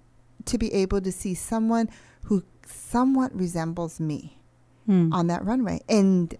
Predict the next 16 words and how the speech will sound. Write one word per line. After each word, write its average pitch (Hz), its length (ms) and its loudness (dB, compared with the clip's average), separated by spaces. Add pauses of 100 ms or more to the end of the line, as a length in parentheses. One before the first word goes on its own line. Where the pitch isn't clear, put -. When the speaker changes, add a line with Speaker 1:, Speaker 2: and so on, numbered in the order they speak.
(260)
Speaker 1:
I 175 120 -4
guess 240 340 0 (720)
after 247 300 -2
a 226 60 2
while, 190 640 -2 (340)
I - 20 0
mean, - 160 0
I, - 80 -2 (340)
I, - 100 0
and 220 100 4
I 220 100 6
think 269 440 0
that 226 320 0 (500)
that 196 340 0
show 185 600 0 (640)
categorized 190 920 0